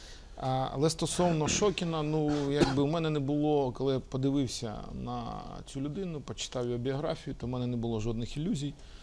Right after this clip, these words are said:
стосовно того, які реформи в Генеральну прокуратуру може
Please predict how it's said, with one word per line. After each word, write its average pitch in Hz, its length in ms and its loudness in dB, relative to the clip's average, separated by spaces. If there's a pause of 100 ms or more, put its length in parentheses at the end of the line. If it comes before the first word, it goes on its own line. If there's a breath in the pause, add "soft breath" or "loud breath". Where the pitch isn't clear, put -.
(260 loud breath)
стосовно 131 500 0
того, 147 420 0
які 117 360 2
реформи 123 500 2
в 101 140 -2
Генеральну 113 480 2
прокуратуру 123 560 -2
може 110 320 0